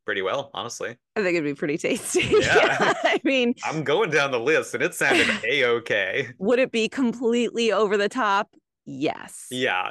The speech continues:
Speaker 1: it would be a kind of a kitchen sink sort of
Speaker 2: Yeah.
Speaker 1: situation, but not in a bad way.
Speaker 2: Not in a bad way. No, I, I think that this would, uh, be pretty tasty, actually.
Speaker 1: Yeah, you mentioned that other one. What was it? The peanut butter mash or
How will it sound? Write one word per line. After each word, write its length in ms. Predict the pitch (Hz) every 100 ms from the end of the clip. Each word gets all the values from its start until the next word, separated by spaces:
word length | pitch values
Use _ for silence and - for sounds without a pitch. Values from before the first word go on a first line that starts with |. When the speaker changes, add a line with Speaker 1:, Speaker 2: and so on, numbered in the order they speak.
| -
Speaker 1:
it 80 |
would 160 | 135 147
be 120 | 139
a 120 | 131
kind 240 | - - 127
of 80 | 113
a 40 |
kitchen 380 | - 143 - 107
sink 360 | - 113 104
sort 280 | - - 107
of 120 | 104
Speaker 2:
Yeah. 280 | 101 196 127
Speaker 1:
situation, 680 | 78 110 95 95 - 95 101
but 200 | - 196
not 120 | 180 294
in 40 |
a 60 | 262
bad 240 | 156 95
way. 240 | 190 - 220
Speaker 2:
Not 340 | 220 214 202
in 120 | 196
a 60 | 185
bad 320 | 160 143 147
way. 400 | 147 143 143 147
No, 460 | 147 156 156 156 147
I, 280 | 120 156 -
I 140 | 151
think 240 | 165 165 160
that 180 | 160 -
this 280 | 151 -
would, 260 | 160 147 135
uh, 380 | 131 120 117 170 175 _
be 120 | 160
pretty 240 | 151 175 147
tasty, 480 | - - - 170 156
actually. 640 | - - - - 262 240 _ _
Speaker 1:
Yeah, 160 | 107 95
you 100 | 110
mentioned 320 | 151 160 147
that 80 | 131
other 220 | 131 131
one. 180 | 101 90
What 100 | 113
was 120 | 98
it? 80 | 92
The 80 | 95
peanut 240 | - 113
butter 320 | 113 107 104
mash 500 | 98 101 113 - -
or 100 | 117